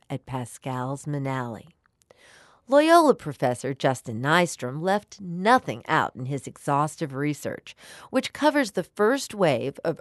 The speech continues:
urban Ustasi immigrants in the eighteen thirties, as well as the second wave of rural Sicilians who arrived fifty years later. These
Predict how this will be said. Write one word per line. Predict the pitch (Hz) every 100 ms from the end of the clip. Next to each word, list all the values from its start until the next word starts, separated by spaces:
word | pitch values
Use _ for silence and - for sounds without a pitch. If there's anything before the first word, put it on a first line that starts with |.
| -
urban | 175 170 151 127
Ustasi | 120 - 139 120 - 113
immigrants | - 202 160 98 80 - 143
in | 127
the | -
eighteen | 147 143 - 127 127
thirties, | 160 160 160 185 - - - - -
as | 294 269
well | 285 349 262
as | 160 -
the | 202
second | - 277 277 175 -
wave | 131 113 123
of | - 156 143
rural | 151 170 160 143 135
Sicilians | - 139 - 214 196 127 - -
who | - 143
arrived | 131 135 165 117 - - _ _ _
fifty | - 180 165 - 113
years | 113 92 - 80
later. | 123 120 - - _ _ _ _ _ _ _ _ -
These | 277 277 254 -